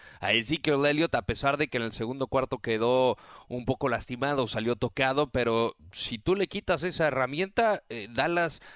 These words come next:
eh, se le va a complicar correr el ovoide con otro jugador. Eh, eh, ahí, ahí yo me, creo que me, me, me podría...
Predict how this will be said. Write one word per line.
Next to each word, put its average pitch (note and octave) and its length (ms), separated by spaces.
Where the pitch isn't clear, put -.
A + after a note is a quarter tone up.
eh, A#2 160
se B2+ 180
le B2+ 120
va B2 160
a - 80
complicar D#3 840
correr B2+ 340
el C3+ 140
ovoide B2+ 400
con A#2+ 160
otro B2+ 240
jugador. A2+ 580
Eh, A2+ 140
eh, G#2 160
ahí, D3 480
ahí C#3+ 260
yo D#3+ 120
me, D3+ 160
creo E3+ 320
que D#3 120
me, B2 200
me, A2 240
me B2 200
podría... C3 540